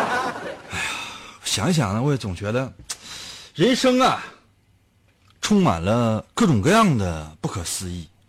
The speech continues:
总是觉得哪儿对于我来讲不是特别的公平。差哪儿了，朋友们？你们有没有这样的一种感觉呢？就是觉得自己分明呢也已经非常努力了，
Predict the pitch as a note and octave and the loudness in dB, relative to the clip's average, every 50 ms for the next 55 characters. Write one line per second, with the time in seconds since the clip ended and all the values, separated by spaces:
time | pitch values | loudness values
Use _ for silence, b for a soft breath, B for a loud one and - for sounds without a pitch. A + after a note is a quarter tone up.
0 | _ B B B B B B - - C3 C3 - C#4 A3+ E3 D#3+ D#3+ F3 F3+ D3+ | _ B B B B B B -4 -4 -2 0 0 0 2 2 2 2 2 2 0
1 | A2 F2 - - D#2+ F2+ G#2+ A#2+ C3 B2+ B2 A2+ B B B B B B B B | 0 -4 -8 -10 -8 -6 -6 -4 -6 -6 -10 -12 B B B B B B B B
2 | B B - - A3+ A#3+ A#3 F3+ - - - C#3 G3 - - G2+ - - F2 G2 | B B -4 -2 -2 0 0 -2 -4 -2 0 0 2 2 0 -4 -4 -6 -16 -14
3 | - - F3+ G3 - G3+ E3 E3+ E3 F3+ - - F3 F3 F3+ D#3+ A2+ - D#2+ - | -4 0 0 0 0 0 0 2 0 0 0 2 2 4 4 2 0 -4 -12 -16
4 | _ _ _ _ _ _ _ _ _ - - - _ _ _ _ _ _ B B | _ _ _ _ _ _ _ _ _ -8 -8 -8 _ _ _ _ _ _ B B
5 | B B B - - C#4 B3+ F3 G#2 - - C#3 E3+ D3+ A2+ F2+ E2+ E2 D#2 - | B B B 2 4 4 4 4 2 0 -2 0 2 2 2 0 0 -4 -8 -12
6 | - - - _ B B D3+ D3 E3 A3 C#4+ C4 F#3+ E3 E3 D3 B2 D#3 D#3+ C#3 | -16 -20 -20 _ B B 2 4 6 6 6 6 6 4 4 4 4 4 2 2
7 | B2+ A#2+ A2+ A#2 B2 G#2 G2+ D#2+ C#2+ - - D#2+ D#2 D#2 - - _ _ _ - | 2 2 0 0 -2 -2 -4 -6 -8 -10 -14 -14 -14 -14 -16 -20 _ _ _ -8
8 | A3 A#3+ B3 - - F3+ F#3+ A3 A3+ A3 G#3+ F3+ - _ _ B B B B B | -8 -8 -6 -4 -2 0 0 2 2 0 0 -2 -8 _ _ B B B B B
9 | - - C#4+ A3+ G3+ D#3 - B3 C4 C4+ A#3+ G3+ F#3+ G#3 A3+ A3 F3+ A#2 B2 G3 | -2 0 2 2 2 2 4 4 4 6 4 4 4 4 4 4 4 4 4 4
10 | A3+ D#3 C3 C#3 C#3 G#3+ G#3+ F3+ E3+ D#3+ A#2+ E2 E2 G#2+ A2+ F#2+ F2 D#2 D2+ D2+ | 4 4 2 2 4 4 4 4 4 4 2 2 0 0 0 0 0 -2 -6 -10
11 | D#2+ | -16